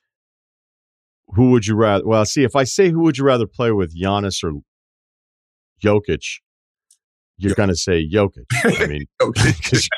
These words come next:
Speaker 1: 'cause you're gonna, your life is gonna be easier
Speaker 2: <laughs> Yeah.
Speaker 1: in passing. Uh, speaking of Giannis, you caught an epic amount of shit, um, when you said he doesn't <laughs> really know how to play basketball. I'm paraphrasing a bit. And then you,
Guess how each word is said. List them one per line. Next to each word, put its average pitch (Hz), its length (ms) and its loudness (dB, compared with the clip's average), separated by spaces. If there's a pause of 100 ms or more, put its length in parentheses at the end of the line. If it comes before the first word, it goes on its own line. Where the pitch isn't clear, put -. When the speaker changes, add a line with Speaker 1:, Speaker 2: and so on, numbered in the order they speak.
Speaker 1:
'cause 123 200 0
you're 110 160 0
gonna, 117 180 0 (220)
your 110 100 0
life 113 340 0
is 101 140 -4
gonna 107 180 -2
be 95 240 -6
easier 87 400 -2 (140)
Speaker 2:
<laughs> - 140 -16
Yeah. 107 140 2
Speaker 1:
in 101 60 0
passing. 107 560 -2
Uh, 120 260 2 (500)
speaking 262 460 0
of 160 80 2
Giannis, 104 680 -2 (460)
you 151 140 -4
caught 208 380 2
an 147 220 -2
epic 180 320 0
amount 139 320 0
of 107 60 -6
shit, 113 340 -4 (580)
um, 98 540 -4 (500)
when 110 160 -4
you 110 80 -2
said 120 220 -2
he 123 60 -2
doesn't 110 240 -4
<laughs> 101 120 -2
really 120 80 0
know 104 100 -2
how 110 60 -2
to 101 80 -4
play 101 180 -4
basketball. 87 640 -2
I'm 78 60 -6
paraphrasing 87 680 -2
a 78 40 -8
bit. 78 300 -2 (580)
And 98 160 0
then 107 280 0
you, 107 160 -4